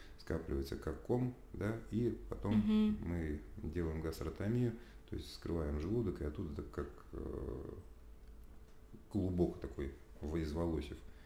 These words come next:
Speaker 1: да.
Speaker 2: Почему они не перевариваются?
Speaker 1: Вот, не перевариваются. Один раз оперировал ребёнка с, э, мама давала деньги ему на жвачку, он зубы не, не любил чистить,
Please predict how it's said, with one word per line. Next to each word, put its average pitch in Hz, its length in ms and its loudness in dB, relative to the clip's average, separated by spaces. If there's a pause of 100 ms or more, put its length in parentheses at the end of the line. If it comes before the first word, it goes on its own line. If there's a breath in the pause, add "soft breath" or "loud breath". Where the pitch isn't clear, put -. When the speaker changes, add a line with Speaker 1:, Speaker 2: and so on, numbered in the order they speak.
(220 soft breath)
Speaker 1:
да. 95 220 -2 (120)
Speaker 2:
Почему - 280 4
они 262 100 10
не 226 120 10
перевариваются? 185 800 0 (200)
Speaker 1:
Вот, 73 380 0
не 87 80 0
перевариваются. 73 600 0 (260)
Один 117 280 2
раз 107 200 4
оперировал 90 520 2
ребёнка 80 560 0
с, - 340 -10
э, 80 640 -2
мама 87 280 6
давала 78 380 4
деньги 78 320 0
ему 73 320 2 (460)
на 78 360 -2 (140)
жвачку, 120 580 0 (120)
он 101 120 2
зубы 95 280 0
не, 87 240 2
не 85 200 0
любил 82 300 0
чистить, - 400 -4